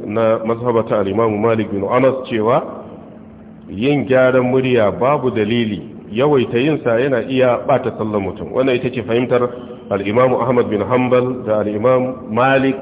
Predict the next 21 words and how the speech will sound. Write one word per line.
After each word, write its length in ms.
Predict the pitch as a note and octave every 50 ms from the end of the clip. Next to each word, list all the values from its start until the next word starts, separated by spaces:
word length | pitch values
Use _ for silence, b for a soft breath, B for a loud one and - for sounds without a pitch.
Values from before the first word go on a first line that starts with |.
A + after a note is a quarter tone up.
| - - -
rahimahullahu 800 | G#2+ A2 - - B2+ B2 G#2 G#2+ G#2+ A2 B2 B2 A#2+ B2 - A2
ta'ala. 400 | A2 A2 B2+ C3+ C#3 C#3+ D#3 D#3 - - - - - - B B B B B B B B - F#2
Ma 160 | G2 G#2 G#2
Shaykhul 320 | - D#3 D3 A#2 C3+ B2+
Islam 560 | B2 A#2 C3 C#3 D3+ D#3+ F3 F3 E3+ - -
yana 240 | B2+ C3+ C3+ B2 G#2+
cewa 640 | - C3+ C3 B2 A#2+ A#2 A#2 A#2 - - - - - - -
mas'ala 460 | A2 C3+ C#3+ - D#3+ F3 D#3+ D3+ -
ta 80 | - C#3+
gyaran 320 | C3+ D3+ D3 D3 D3+ D3
murya 300 | D#3 D#3+ E3 E3 D#3 C#3 A#2+
gaba 240 | B2+ B2+ D3+ D#3+
ɗaya 160 | D3 F3 E3+ D#3+
babu 260 | E3+ E3+ D#3+ C#3 C#3 C3+
wani 60 | C3+ B2
hadisi 400 | B2+ B2 B2 B2 A#2+ - B2 A2
da 80 | A2+
ya 160 | A#2 A#2+ A#2
inganta 380 | A#2 G2+ A#2 A#2 A2 - A2+ G2+
a 40 | F#2+ -
kanta. 320 | B2+ A#2+ A2 - - G2